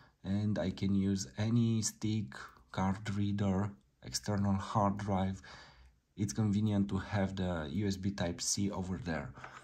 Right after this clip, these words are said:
Anyway, that's another discussion. So this is it, a very convenient way to, to use, um, to use your, uh, phone, iPad, to import, export photos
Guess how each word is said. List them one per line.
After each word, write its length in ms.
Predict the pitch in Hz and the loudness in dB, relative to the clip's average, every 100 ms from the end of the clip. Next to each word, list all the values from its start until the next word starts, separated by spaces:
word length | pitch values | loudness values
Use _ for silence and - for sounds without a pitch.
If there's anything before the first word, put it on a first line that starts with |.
| - - - | -16 -14 -4
Anyway, 320 | 127 131 113 104 | 4 6 8 4
that's 220 | 110 - | 2 2
another 460 | 110 110 107 101 - | 2 4 4 2 2
discussion. 720 | 95 95 - 92 87 90 90 64 - - - - - _ - - | 0 -2 -2 -2 -2 -2 -2 -4 -12 -12 -10 -10 -14 _ -20 -2
So 240 | - 151 | 2 6
this 240 | 139 127 | 6 6
is 100 | 127 | 8
it, 160 | 120 98 | 6 4
a 80 | 95 | 2
very 440 | 101 104 139 139 | 2 4 6 6
convenient 600 | 127 123 117 120 113 110 | 6 6 8 8 6 4
way 200 | 110 117 107 | 4 4 4
to, 280 | 101 98 - - - - | 4 4 4 -8 -16 2
to 80 | 101 | 4
use, 580 | 92 101 113 110 98 110 | 6 8 8 6 4 4
um, 680 | 107 104 101 101 98 92 - - _ _ _ - | 4 6 6 8 6 4 -4 -16 _ _ _ -4
to 80 | 101 | 0
use 380 | 95 98 104 98 | 2 4 2 2
your, 340 | 101 101 95 | 4 4 6
uh, 260 | 92 90 80 - - - - - | 4 2 0 -6 -14 -20 -20 -14
phone, 520 | - 123 131 127 127 | 4 8 10 10 6
iPad, 640 | 101 117 123 117 117 107 - - - - - | 4 4 4 4 10 8 8 -8 -14 -12 -2
to 160 | 95 | -2
import, 600 | 101 110 127 127 120 117 | 4 6 8 8 6 2
export 540 | 110 - - 117 113 - | -4 -4 -2 0 0 -4
photos 760 | - 113 113 110 107 107 | 0 2 2 4 2 2